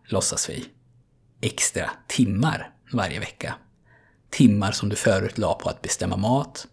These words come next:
och handla mat, som du nu kan lägga på något annat.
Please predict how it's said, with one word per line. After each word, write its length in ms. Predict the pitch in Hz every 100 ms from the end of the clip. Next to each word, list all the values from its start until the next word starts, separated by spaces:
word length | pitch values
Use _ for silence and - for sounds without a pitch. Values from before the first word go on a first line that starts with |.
| _ -
och 100 | -
handla 300 | 127 117 85
mat, 420 | 78 73 - - - _ _ - _ _
som 180 | - 120
du 80 | 113
nu 120 | 101
kan 140 | - 95
lägga 220 | 92 76
på 100 | -
något 140 | -
annat. 540 | 127 123 95 - -